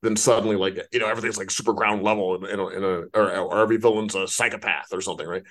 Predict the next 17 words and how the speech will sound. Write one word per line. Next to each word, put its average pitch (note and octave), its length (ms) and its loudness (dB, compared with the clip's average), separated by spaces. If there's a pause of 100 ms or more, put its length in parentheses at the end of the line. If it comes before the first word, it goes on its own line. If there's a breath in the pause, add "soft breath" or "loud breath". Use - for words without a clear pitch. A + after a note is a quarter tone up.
(360 loud breath)
Um, G2+ 500 2 (760)
and C3+ 140 4
so B2+ 120 8
I A2+ 40 8
think, A2+ 320 2
uh, E2 560 -4
uh, F#2 300 2
we're G2+ 100 6
in G#2 60 6
the E2+ 80 2
Iron G#2 240 6
Man F2+ 160 6
era F2 240 2
right E2+ 200 0
now. E2+ 500 -4
Um, E2 580 -2 (580)
uh, D2 580 0